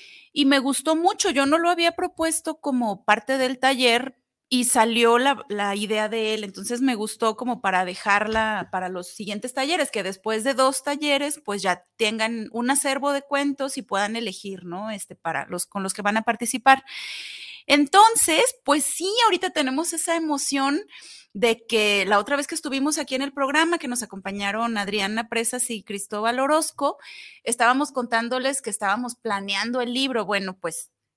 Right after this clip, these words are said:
pues les voy a mostrar el domi, que ya está aquí, muy, este, con una portada hermosísima, con un cuadro de Carlos Larracilla,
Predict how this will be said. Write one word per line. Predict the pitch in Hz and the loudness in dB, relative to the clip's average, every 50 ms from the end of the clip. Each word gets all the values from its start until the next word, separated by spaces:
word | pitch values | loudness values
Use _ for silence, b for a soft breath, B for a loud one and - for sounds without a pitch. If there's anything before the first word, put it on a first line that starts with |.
| _ _ | _ _
pues | - 202 185 | -10 -8 -8
les | 196 190 | -8 -6
voy | 196 196 | -2 0
a | 214 254 | 0 0
mostrar | 269 277 262 269 214 196 220 | 0 0 -2 -2 0 0 0
el | 233 247 202 | 0 2 4
domi, | 226 262 285 311 320 311 302 285 277 330 466 - _ _ _ _ | 6 8 8 8 6 4 4 2 2 2 -2 -6 _ _ _ _
que | - 214 202 | -8 -6 -2
ya | 190 185 175 | 0 0 0
está | 202 - - - | 0 -2 -4 -6
aquí, | 240 240 - - 226 226 233 240 240 262 285 311 339 359 294 | -8 -8 -8 -8 -6 -4 -4 -4 -4 -4 -2 -4 -4 -4 -6
muy, | 240 226 220 220 220 220 226 220 214 | -6 -6 -6 -6 -4 -4 -4 -4 -4
este, | 208 208 - - - - 180 165 160 175 - - - _ _ | -6 -6 -8 -10 -10 -10 -10 -10 -10 -12 -14 -16 -18 _ _
con | - - 202 202 | -12 -10 -10 -8
una | 202 202 220 254 254 247 | -8 -6 -6 -6 -6 -6
portada | 226 214 220 - 208 196 202 214 220 226 220 208 196 185 - | -8 -10 -6 -4 -2 0 0 2 2 2 2 0 -2 -4 -6
hermosísima, | - 190 196 202 214 208 220 - - 277 285 294 - - 311 285 277 294 302 294 | -6 -6 -4 -4 -4 -4 -4 -2 0 0 2 2 2 0 0 2 2 2 0 0
con | - 277 247 214 | -2 -4 -4 -4
un | 220 220 214 | -4 -6 -6
cuadro | 202 - 233 220 208 202 220 226 | -4 0 2 2 2 2 -2 -4
de | 220 214 202 180 - | -2 -2 -2 -4 -4
Carlos | - - 196 190 202 220 220 220 - | -4 -4 -4 -4 -4 -6 -6 -4 -4
Larracilla, | 220 214 202 - 208 208 - - 302 302 311 269 294 294 285 302 359 - | -4 -4 -2 0 0 2 2 2 2 2 0 0 2 2 2 0 0 -4